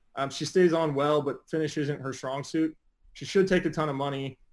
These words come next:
I think she's likely for the exotics, but yeah, I, I don't see her being on, uh, on the top of my tickets.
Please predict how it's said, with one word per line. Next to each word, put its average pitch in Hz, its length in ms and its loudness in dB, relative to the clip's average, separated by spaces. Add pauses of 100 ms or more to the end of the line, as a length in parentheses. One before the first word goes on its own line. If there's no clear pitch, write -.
(160)
I 135 80 -6
think 185 160 0
she's 147 180 -6
likely 156 300 2
for 160 140 -2
the 147 120 0
exotics, 131 460 -2
but 139 160 -2
yeah, 131 380 0
I, 151 80 4
I - 20 4
don't 175 220 0
see 151 160 -4
her 143 160 0
being 135 160 -6
on, 127 180 -6 (100)
uh, 131 300 -4
on 139 160 -6
the 131 100 -6
top 135 280 -4
of 139 40 -10
my 131 120 -4
tickets. 127 540 -8